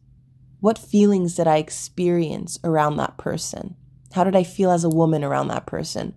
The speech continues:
Write all those things down. So keep asking yourself these types of questions and compare notes, and s-, you'll f-, eventually see something that's gonna give you a micro or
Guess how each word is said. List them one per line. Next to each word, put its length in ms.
Write 240
all 140
those 240
things 320
down. 300
So 180
keep 320
asking 380
yourself 420
these 200
types 240
of 140
questions 640
and 180
compare 380
notes, 480
and 200
s-, 220
you'll 220
f-, 100
eventually 560
see 320
something 800
that's 240
gonna 280
give 260
you 320
a 500
micro 840
or 440